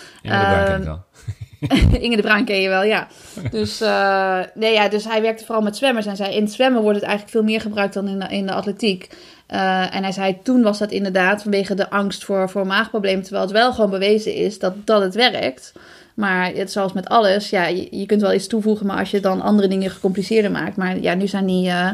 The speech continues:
Speaker 2: hoe zullen ze het zeggen, die technologieën met hoe ze die producten ontwikkelen zijn natuurlijk heel anders. Dat is echt alweer, eh, jaren geleden. Nou, het valt wel mee. Dat was in tweeduizend tien of zo. Dat is toch alweer lang geleden, hè? Dus dat is,
Speaker 1: Ja.
Speaker 2: eh, <laughs> dus in, in die jaren is er heel veel gebeurd en heel veel veranderd. Dus dat is, eh,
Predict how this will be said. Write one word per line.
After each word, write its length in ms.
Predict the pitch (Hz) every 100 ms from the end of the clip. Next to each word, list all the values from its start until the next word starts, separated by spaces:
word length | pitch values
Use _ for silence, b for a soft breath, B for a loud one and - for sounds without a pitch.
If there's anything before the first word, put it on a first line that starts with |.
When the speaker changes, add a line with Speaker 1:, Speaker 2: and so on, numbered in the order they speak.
| 208 B B B B B B
Speaker 2:
hoe 80 | 208
zullen 20 |
ze 80 | 202
het 120 | 190
zeggen, 240 | 196 202 220
die 100 | 214
technologieën 580 | 220 220 208 233 226
met 140 | 214 208
hoe 100 | 214
ze 80 | 208
die 100 | 208
producten 380 | 214 220 220
ontwikkelen 360 | 196 220 233 196
zijn 120 | 185
natuurlijk 300 | 185 185 190
heel 100 | 190
anders. 280 | 175 185 185
Dat 140 | 202 202
is 100 | -
echt 200 | 202 208
alweer, 320 | 196 190 185
eh, 280 | 185 185 190 202
jaren 480 | - 185 185 208 196
geleden. 560 | - 190 190 185 190 202
Nou, 160 | 185 170
het 120 | -
valt 140 | 196
wel 100 | 202
mee. 200 | 180 175
Dat 120 | 208
was 120 | 214 214
in 60 |
tweeduizend 300 | 208 208 226 214
tien 140 | 202
of 80 | 185
zo. 220 | 190 247 B B B B B B
Dat 140 | - -
is 80 | -
toch 160 | 233
alweer 200 | 185 -
lang 180 | - -
geleden, 300 | 208 214 220
hè? 100 | 240
Dus 140 | 226
dat 180 | 208 208
is, 180 | 208 -
Speaker 1:
Ja. 80 | 220
Speaker 2:
eh, 60 | - -
<laughs> 40 | 247
dus 100 | 269
in, 180 | 262 254
in 160 | 262
die 100 | 262
jaren 300 | 240 240 226
is 100 | 226
er 60 | 226
heel 120 | 226
veel 100 | 220
gebeurd 280 | 208 220 214
en 60 | 214
heel 120 | 208
veel 100 | 202
veranderd. 380 | 208 208 175 202
Dus 160 | 185
dat 180 | - 190
is, 180 | -
eh, 60 | -